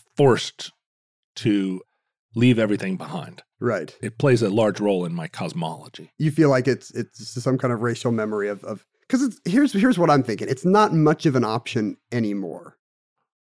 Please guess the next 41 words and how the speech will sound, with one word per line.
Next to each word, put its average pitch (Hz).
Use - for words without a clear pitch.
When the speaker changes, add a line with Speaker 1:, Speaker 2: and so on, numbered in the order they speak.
Speaker 2:
Like, 160
uh, 143
five 196
hundred 196
years 165
ago, 151
two 160
hundred 151
years 127
ago, 117
or 110
whatever, 113
people 135
could 131
go 123
to -
sea, 95
Speaker 1:
Right. 123
Speaker 2:
or 120
they 120
could 113
go 120
to, 107
you 131
know, 113
some 135
unexplored 135
land. 104
They 107
could, 110
you 104
know, 82
they 107
could -
go 98
west. 120
They 95
could -
go 98
to 90
Australia. 101